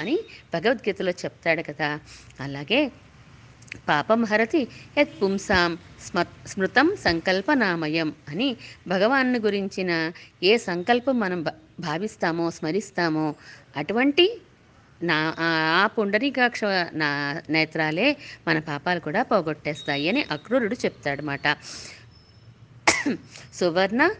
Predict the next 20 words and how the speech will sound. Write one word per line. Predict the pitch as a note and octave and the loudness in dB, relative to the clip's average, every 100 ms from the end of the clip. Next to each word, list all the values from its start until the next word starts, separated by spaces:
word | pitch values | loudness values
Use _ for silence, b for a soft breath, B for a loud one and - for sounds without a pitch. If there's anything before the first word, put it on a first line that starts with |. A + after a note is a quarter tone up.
| - - | -6 -4
రజతాదిభిః | F3+ B3 C4+ G3+ F3 D3 D#3 F3+ F3+ F3 | -4 0 2 2 0 -6 -4 -2 -2 -4
అని | G#3 | -2
విష్ణు | A#3 - A#3 | -2 -2 0
ధర్మంలో | F#3+ D#3 D#3 F3+ | 0 0 -2 -2
చెప్తారు. | - D#3 - D3 D3+ - B B F3 | -2 -4 -6 -8 -8 -12 B B 0
బంగారంతోటో, | E3 E3 D#3+ E3+ D#3 D#3 E3 E3 | 0 2 0 -2 -4 -6 -4 -4
వెండితోటో, | E3 E3+ E3 E3 F3 D#3+ D#3+ D#3+ C3+ | -2 0 0 0 -2 -2 0 -2 0
ఏదైనా | E3 F3+ A#3+ C#4+ | 0 2 2 2
ఒక | B3 G3 | 2 0
లోహంతో | E3 D#3 F3 G3+ A#3+ | -2 -2 -4 -4 -2
నువ్వు | G#3+ E3+ F#3 E4+ F4 B B | -2 -2 0 0 -2 B B
ప్రతిమను | F3+ G3 B3+ C4 F#3+ | 0 0 0 0 0
చేసుకుని | F3 - C4 A#3 | -2 -2 -4 0
దానిని | F3+ E3 D3+ D3+ D3+ C#3+ | 2 2 2 0 -2 -4
అర్చిస్తే, | D3 - G3+ - - G3 B3 - B B F3+ | -6 -4 -6 -4 -2 2 2 -2 B B 4
దాని | F#3+ | 4
ముందు | F3+ E3+ A3 | 4 0 0
ప్రణమిల్లి | A#3+ D#3+ D3+ G#3+ G#3 F#3 B3 | 2 2 2 2 0 0 0
అంటే | G3+ E3+ F3 | 0 0 0
నమస్కరించి, | D3+ E3+ - G3+ F3+ E3+ A3+ B3+ | -2 -4 0 0 0 -2 -2 -2